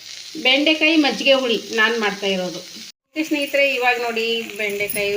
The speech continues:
ಹುರ್ಕೊಂಡಿದ್ದೀನಿ. ಸಾಕು ಇಷ್ಟು ನೋಡಿ, ಈ ಥರ, ಈ ಥರ ಹುರ್ಕೊಂಡಿದ್ದೀನಿ. ಸಾಕು, ಇವಾಗ ಗ್ಯಾಸ್ ಆಫ್ ಮಾಡ್ಬಿಡ್ತೀನಿ. ಈ ಥರ ಆಗಿದೆ, ಇದರಲ್ಲೇ ಬಿಟ್ಬಿಡ್ತೀನಿ. ಇನ್ನೂ ಸ್ವಲ್ಪ ಫ್ರೈ ಆಗ್ತಾವೆ. ಈ ಥರ ಆಗಬೇಕು. ನಾವು ಬೆಂಡೆಕಾಯಿ ಹುಳಿ ಮಾಡ್ಬೇಕು ಅಂತಂದ್ರೆ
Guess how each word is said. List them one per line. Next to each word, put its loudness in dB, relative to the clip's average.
ಹುರ್ಕೊಂಡಿದ್ದೀನಿ. -6
ಸಾಕು 2
ಇಷ್ಟು -8
ನೋಡಿ, -2
ಈ 4
ಥರ, 2
ಈ -4
ಥರ -4
ಹುರ್ಕೊಂಡಿದ್ದೀನಿ. 0
ಸಾಕು, 2
ಇವಾಗ 2
ಗ್ಯಾಸ್ 2
ಆಫ್ -2
ಮಾಡ್ಬಿಡ್ತೀನಿ. -6
ಈ -4
ಥರ -4
ಆಗಿದೆ, -4
ಇದರಲ್ಲೇ 2
ಬಿಟ್ಬಿಡ್ತೀನಿ. 0
ಇನ್ನೂ 0
ಸ್ವಲ್ಪ 0
ಫ್ರೈ 4
ಆಗ್ತಾವೆ. -6
ಈ 0
ಥರ 4
ಆಗಬೇಕು. 0
ನಾವು -4
ಬೆಂಡೆಕಾಯಿ 0
ಹುಳಿ 4
ಮಾಡ್ಬೇಕು -2
ಅಂತಂದ್ರೆ 0